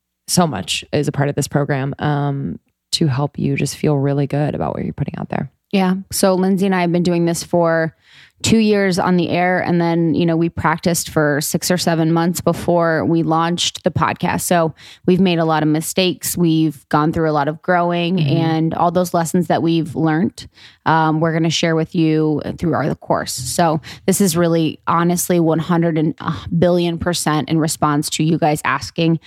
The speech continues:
Speaker 2: how to start a podcast, how to grow a podcast, how to market a podcast, how to monetize my podcast, um, even how can you turn your podcast into your full-time thing.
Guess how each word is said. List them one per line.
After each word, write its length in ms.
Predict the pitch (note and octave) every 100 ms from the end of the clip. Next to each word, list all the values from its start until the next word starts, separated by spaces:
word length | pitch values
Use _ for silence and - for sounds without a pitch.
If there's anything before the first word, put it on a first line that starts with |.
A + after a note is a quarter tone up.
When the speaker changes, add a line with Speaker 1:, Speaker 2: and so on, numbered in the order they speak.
| - _
Speaker 2:
how 140 | -
to 60 | E3
start 220 | - E3
a 20 |
podcast, 640 | D#3 D#3 D#3 D#3 D3 D3 -
how 80 |
to 80 | D#3+
grow 220 | D#3 D#3
a 60 | D3+
podcast, 600 | - D3+ D3+ D#3+ D#3 -
how 100 | -
to 80 | E3+
market 360 | E3 E3+ F3
a 40 | E3
podcast, 680 | E3+ D#3+ - E3+ E3 D#3 - - - _
how 160 | F3+
to 60 | F3
monetize 680 | E3+ D#3+ E3+ E3 E3 E3 D#3+
my 160 | D#3+
podcast, 720 | D#3 D3+ D3+ - D#3 D#3 - - - - -
um, 320 | E3 D#3+ D#3+ -
even 220 | G3 F#3+
how 160 | F3+ E3+
can 140 | F#3
you 100 | E3
turn 180 | D#3+ D#3+
your 80 | D#3
podcast 560 | - D3+ - D#3 D#3
into 280 | - F3+ -
your 100 | -
full-time 540 | - - - - D#3+ E3
thing. 240 | E3 D#3+